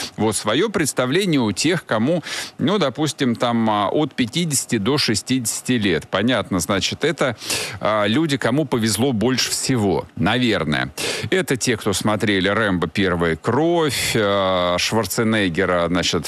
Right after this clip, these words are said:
в, в рассвете его карьеры, которые застали еще Джеймса Белуши, Ника Нолти и все остальное. То есть мы-то думаем, что Америка,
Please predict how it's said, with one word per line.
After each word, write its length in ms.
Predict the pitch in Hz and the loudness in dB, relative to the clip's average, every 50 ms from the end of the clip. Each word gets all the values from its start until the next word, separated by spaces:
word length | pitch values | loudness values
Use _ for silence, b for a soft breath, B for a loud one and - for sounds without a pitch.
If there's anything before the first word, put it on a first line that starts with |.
| - - | -6 -4
в, 0 | |
в 320 | - 87 87 85 85 85 85 | -2 0 0 0 0 0 0
рассвете 680 | 98 104 95 - - - 107 95 85 80 - - 87 | 0 0 0 -2 -2 0 0 0 0 -2 -2 0 0
его 220 | 85 82 85 85 | 0 2 0 -2
карьеры, 880 | 80 - 98 85 82 87 85 85 117 135 151 165 160 156 147 139 131 117 B B B B B B B - | 0 0 -2 0 0 -2 -2 0 0 0 2 2 2 2 2 0 0 -2 B B B B B B B -4
которые 480 | - 123 117 - - 123 110 104 98 95 | -2 -2 -2 0 0 0 2 2 0 2
застали 640 | 87 104 104 98 - - - 107 98 92 87 85 | 2 0 0 0 -2 -2 0 0 0 2 2 2
еще 720 | 85 85 85 85 - - - - 107 98 92 90 85 85 | 2 2 2 0 0 -2 -2 -2 0 2 2 2 2 0
Джеймса 480 | 85 82 92 107 98 90 87 - - 90 | 0 0 0 2 2 2 0 0 -2 -2
Белуши, 600 | 82 82 92 98 117 151 170 170 151 - - 120 | -2 0 0 2 2 2 2 2 0 0 0 0
Ника 320 | 107 107 95 90 - 95 | 0 0 0 0 0 0
Нолти 460 | 87 98 127 143 156 151 135 - - 98 | 0 2 2 2 2 0 0 0 0 0
и 140 | 87 87 | 0 0
все 240 | 82 - - 127 117 | 0 0 0 0 0
остальное. 600 | 104 95 - - - 110 104 104 101 92 80 78 | 0 0 -2 0 0 0 2 2 2 0 0 -2
То 120 | - - 87 | 0 0 -2
есть 200 | 85 82 - - | -2 -2 0 0
мы-то 280 | 143 202 214 - 139 | 0 0 0 0 -2
думаем, 400 | 120 135 170 185 165 147 131 117 | 0 0 2 2 2 2 2 0
что 220 | 110 - - 110 104 | 0 0 0 0 0
Америка, 580 | 98 107 139 170 180 165 147 - - 131 107 | 2 2 2 2 2 0 0 0 -2 -2 -2